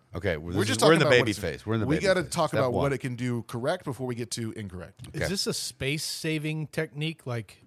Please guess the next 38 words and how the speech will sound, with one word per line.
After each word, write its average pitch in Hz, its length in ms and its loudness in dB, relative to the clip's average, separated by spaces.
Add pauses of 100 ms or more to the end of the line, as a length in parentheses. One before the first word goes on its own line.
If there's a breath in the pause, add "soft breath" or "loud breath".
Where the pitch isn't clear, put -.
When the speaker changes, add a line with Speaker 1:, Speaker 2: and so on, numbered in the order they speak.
Speaker 3:
I 131 280 -2
need 135 160 -2
Speaker 1:
how 113 140 6
Speaker 3:
you 110 60 6
Speaker 1:
it - 40 4
Speaker 3:
to 127 100 0
move 131 140 0
Speaker 2:
It 185 100 6
is 226 100 4
a - 60 6
Speaker 3:
as 95 80 2
Speaker 2:
func-, 123 80 -4
Speaker 3:
much? 170 420 0
Speaker 2:
it's 165 140 -2
a 107 120 0
functional 156 520 -4
technique 98 480 -10
because 110 600 -4 (380)
cells 170 380 0
that 170 100 -4
have 160 160 0
nucleuses 123 800 -6
require 113 640 -4 (140)
energy. 120 480 -6 (260)
Speaker 3:
Mm-hmm. 107 220 -8 (1120)
Speaker 2:
Well, 120 300 0
what's 131 300 -4
the 185 100 -6
point 131 520 -4 (260)
of 120 100 -2
a - 20 -2
red 113 240 -2
blood 120 180 0
cell 104 200 -2
if - 140 -8
it's - 260 -10
taking 107 640 -8 (420)
energy 95 640 -4